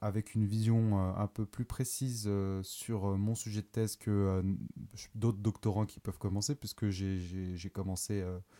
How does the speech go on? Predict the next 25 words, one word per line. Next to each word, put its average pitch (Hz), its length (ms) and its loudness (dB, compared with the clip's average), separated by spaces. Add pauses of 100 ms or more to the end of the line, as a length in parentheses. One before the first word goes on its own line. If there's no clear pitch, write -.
(580)
euh, 92 260 -4 (520)
deux 107 320 4
ans 117 200 6
avant 107 460 4
à 98 80 2
travailler 101 420 2
sur - 180 -2
le 92 60 0
sujet. 117 580 -2
Euh, 92 380 -4 (400)
pour - 180 -16
ceux 107 140 -4
qui 95 160 -8
veulent 98 100 2
plus 101 240 -4
de 95 60 0
contexte, 120 400 0
vous 95 160 0
a-, 110 160 4
je 92 100 -4
vous 107 80 0
laisse 120 240 0
écouter - 300 -4
l'épisode 95 400 -4
zéro, 104 360 0